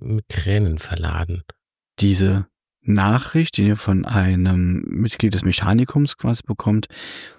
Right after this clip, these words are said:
Speaker 2: dass es Virusbomben sind, die entsetzt ihn geradezu, auch wenn er das da nicht zeigt oder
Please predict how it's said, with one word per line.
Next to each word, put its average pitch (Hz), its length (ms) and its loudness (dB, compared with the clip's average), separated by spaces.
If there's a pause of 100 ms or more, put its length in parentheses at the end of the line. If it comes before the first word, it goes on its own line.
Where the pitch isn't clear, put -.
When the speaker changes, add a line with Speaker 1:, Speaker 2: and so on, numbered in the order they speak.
(140)
Speaker 2:
dass 95 180 0
es 95 180 0
Virusbomben 104 760 2
sind, 90 400 0
die 82 60 0
entsetzt 104 480 0
ihn 92 160 0
geradezu, 92 640 -4
auch - 120 -8
wenn 87 80 0
er - 40 -2
das 98 140 -6
da - 120 -4
nicht - 180 -6
zeigt 90 320 0
oder 87 100 0